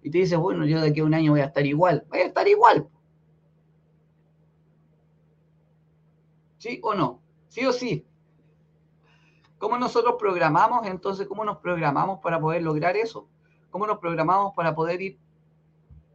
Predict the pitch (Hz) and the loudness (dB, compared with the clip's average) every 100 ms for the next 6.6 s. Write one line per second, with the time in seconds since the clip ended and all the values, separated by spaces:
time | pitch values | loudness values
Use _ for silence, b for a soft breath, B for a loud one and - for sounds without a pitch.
0 | _ _ _ _ _ _ _ _ _ _ | _ _ _ _ _ _ _ _ _ _
1 | _ _ _ _ _ _ _ _ _ _ | _ _ _ _ _ _ _ _ _ _
2 | _ _ _ _ - 160 151 156 175 190 | _ _ _ _ -2 0 0 -2 0 0
3 | 185 196 202 165 - _ _ _ _ _ | 0 -4 -2 -4 -6 _ _ _ _ _
4 | 123 120 120 120 131 117 123 123 117 - | -16 -14 -12 -10 -10 -8 -8 -8 -8 -4
5 | 151 123 - 151 - _ _ _ _ _ | -2 -2 -6 -10 -14 _ _ _ _ _
6 | _ _ 123 113 120 160 | _ _ -8 -2 0 -2